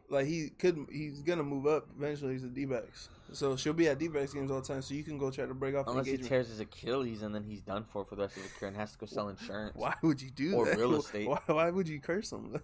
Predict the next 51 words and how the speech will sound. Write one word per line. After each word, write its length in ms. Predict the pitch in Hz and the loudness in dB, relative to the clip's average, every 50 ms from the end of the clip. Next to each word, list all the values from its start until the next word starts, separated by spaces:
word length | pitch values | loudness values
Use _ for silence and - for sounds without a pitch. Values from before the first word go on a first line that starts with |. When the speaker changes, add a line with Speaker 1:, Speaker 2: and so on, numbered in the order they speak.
| - - - | -8 -14 -20
Speaker 1:
<laughs> 200 | - - - - | -20 -20 -6 -4
Speaker 2:
He 80 | 147 | -4
probably 240 | 147 - 165 - - - | 0 2 0 0 0 -2
do 80 | 95 95 | -6 -6
real 180 | 95 95 92 | -4 -4 -4
estate. 360 | 98 - - - 90 80 - - - | -6 -8 -8 -8 -8 -8 -8 -8 0
Speaker 1:
Nah, 280 | - 139 135 131 127 | 4 8 8 8 8
he, 260 | 139 147 156 165 156 | 8 10 10 10 10
um, 380 | 139 131 127 113 117 110 - - - - - - - - - - - - _ _ _ - - - - | 10 10 8 6 4 -2 -6 -12 -16 -20 -20 -20 -20 -20 -20 -20 -20 -20 _ _ _ -20 -20 2 4
I 80 | 143 | 6
mean, 360 | 156 170 170 156 147 139 131 139 | 6 8 8 8 8 6 6 6
either 180 | 160 190 190 | 6 8 8
way, 200 | 175 185 196 190 | 8 8 8 8
they're 120 | 180 175 180 | 8 8 6
living 260 | 185 180 170 165 156 | 6 4 4 4 2
off 140 | 151 147 - | 2 4 4
that 140 | 127 139 | 2 4
High 100 | 156 151 156 | 4 2 2
School 220 | - - - 143 | 0 0 -2 -2
Musical 300 | 143 156 165 156 139 139 | 0 0 0 0 0 0
money. 340 | 135 135 135 131 131 131 135 - - - - - - - - - - - - - | 0 0 0 0 0 -2 -4 -6 -12 -20 -20 -20 -20 -20 -20 -20 -20 -20 -16 -10
Speaker 2:
Yeah, 260 | - 120 123 123 117 | -4 0 0 0 0
man. 600 | 113 117 117 113 110 107 104 104 107 107 104 104 - - - - | 0 -2 -2 -2 0 0 -2 -2 -4 -4 -6 -8 -12 -16 -16 -14
Speaker 1:
She, 340 | 156 - - 135 139 135 123 123 | -14 -8 -4 -2 -2 0 0 0
I'm 160 | 139 139 139 | 0 -2 -2
sure 180 | - 156 151 | -2 -2 -2
she 140 | 143 147 135 | -2 -2 -4
got 180 | 131 123 120 117 | -4 -4 -4 -4
paid, 280 | 123 123 127 123 - | -4 -4 -4 -6 -6
paid. 120 | - 117 - | -8 -10 -6
Speaker 2:
Speaking 200 | - 190 175 143 | -4 -4 -4 -2
of 80 | 131 | 0
High 100 | 135 131 | 0 0
School 180 | 131 135 - 131 | 0 0 -4 -4
Musical, 460 | 127 135 135 139 - 143 139 143 - - - - - - _ - - | -4 -4 -4 -6 -2 -2 -2 -2 -2 -8 -16 -20 -20 -20 _ -6 0
look 120 | 143 170 | 0 0
at 40 | 160 | 0
this 100 | 160 160 | 0 -4
picture 220 | - 156 - 127 | -6 -6 -6 -2
right 200 | 107 123 139 143 | 2 2 2 2
here. 160 | 143 143 123 110 | 4 2 0 2
Don't 200 | 104 131 156 170 | 2 2 4 4
I 60 | 165 165 | 4 4
look 120 | 170 165 | 4 4
like 160 | 175 156 139 131 | 2 0 2 0
Zac 180 | 151 160 156 | -2 -2 0
Efron 380 | - 160 156 - 160 156 156 151 | 0 -2 -2 0 -2 -2 -2 -2
in 80 | 143 151 | -4 -4
High 120 | 156 156 | -4 -4
School 160 | 151 - 160 | -4 -4 -6
Musical? 440 | 160 165 160 160 160 - 165 165 160 | -6 -6 -8 -8 -8 -8 -8 -8 -8